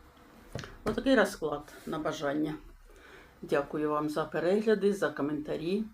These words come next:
Дякую за вашу підтримку. Гарного вам дня, гарного настрою.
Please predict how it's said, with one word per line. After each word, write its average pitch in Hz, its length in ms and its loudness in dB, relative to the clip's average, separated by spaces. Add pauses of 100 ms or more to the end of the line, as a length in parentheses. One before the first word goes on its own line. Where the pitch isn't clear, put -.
(100)
Дякую 151 540 -2
за 156 120 -2
вашу 151 300 -4
підтримку. 226 640 0 (200)
Гарного 156 460 2
вам 143 240 -2 (300)
дня, 175 460 4 (220)
гарного 156 460 4
настрою. 190 680 0